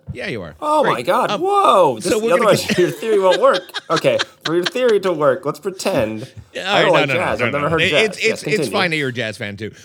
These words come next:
Speaker 1: But what, what, but what's so interesting in blues or jazz versus rock and roll is that rock and roll is a genre where the solo is not a conversation.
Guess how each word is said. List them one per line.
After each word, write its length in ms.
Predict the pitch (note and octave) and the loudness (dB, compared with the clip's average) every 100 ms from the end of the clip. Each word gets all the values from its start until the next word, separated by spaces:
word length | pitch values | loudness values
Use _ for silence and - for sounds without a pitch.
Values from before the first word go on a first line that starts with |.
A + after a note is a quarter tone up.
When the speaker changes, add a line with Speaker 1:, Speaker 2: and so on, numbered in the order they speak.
| _ | _
Speaker 1:
But 120 | F#3+ | -4
what, 200 | A3 A#3+ | -2 -4
what, 260 | G3 A3 F#3 | -6 -8 -6
but 180 | G#3 E3 | -8 -8
what's 260 | E3+ A#3+ - | -6 -6 -4
so 240 | B3+ A#3 - | -6 -6 -6
interesting 800 | G#3+ A#3+ A#3 G3 - B2 G#2+ A2+ | -6 -6 -8 -10 -8 -8 -8 -12
in 500 | C#3 C3 A#2+ A#2 G#2+ _ _ - | -10 -8 -8 -12 -16 _ _ -12
blues 560 | C3 F3+ G3+ A3 F3+ - | -6 -6 -6 -10 -10 -14
or 260 | D3 D#3+ F#3+ | -10 -6 -6
jazz 680 | C3+ C#3 C3+ G2 D#2 G#2 - | -6 -6 -6 -8 -14 -20 -20
versus 540 | A2+ A#2 D3+ - A#2 | -18 -12 -12 -12 -12
rock 280 | G#2+ A2 C3 | -10 -10 -10
and 160 | A2 G2+ | -12 -12
roll 340 | G2+ A2 D#3 _ _ _ | -10 -12 -14 _ _ _
is 140 | D#3 | -12
that 160 | C#3 C#3+ | -10 -8
rock 240 | D3 E3 | -8 -10
and 100 | A#3+ | -8
roll 220 | A3+ A#3 A3 | -8 -8 -8
is 120 | F3 | -10
a 60 | |
genre 500 | C#3+ D3+ C#3+ C#3+ C#3+ | -10 -10 -8 -8 -8
where 600 | C3+ A#2 C3+ C3+ C#3 C3+ A#2 _ - | -8 -8 -8 -6 -6 -8 -12 _ -12
the 100 | D3+ | -10
solo 500 | - G#3 A3+ G#3 D3+ | -8 -6 -6 -6 -6
is 160 | D3 | -8
not 220 | C#3 E3 G#3 | -10 -12 -14
a 60 | |
conversation. 880 | G3+ F#3+ F#3 F3+ E3+ G3 G3 - - | -14 -12 -12 -10 -10 -10 -10 -12 -18